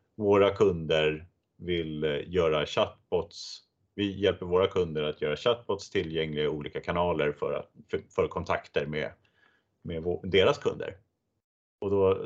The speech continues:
har, liksom, beskriver han att, ja, okej, det här är liksom våran datamodell, det är den här kärnverksamheten, är de här, i stort sett bara de här, liksom, orden som den här produktägaren nämnde på, i första veckan som han började jobba där i stort sett.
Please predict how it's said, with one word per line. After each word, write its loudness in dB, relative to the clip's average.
har, 0
liksom, -4
beskriver -4
han -2
att, -2
ja, 0
okej, 2
det -2
här 2
är 0
liksom -8
våran -4
datamodell, 2
det 0
är 0
den -4
här -8
kärnverksamheten, -4
är -6
de -8
här, -4
i -6
stort -4
sett -2
bara 0
de -4
här, -8
liksom, -10
orden 0
som -8
den -4
här -8
produktägaren -2
nämnde 0
på, 0
i -4
första -2
veckan 0
som -12
han -6
började -2
jobba 2
där -2
i -12
stort -14
sett. -12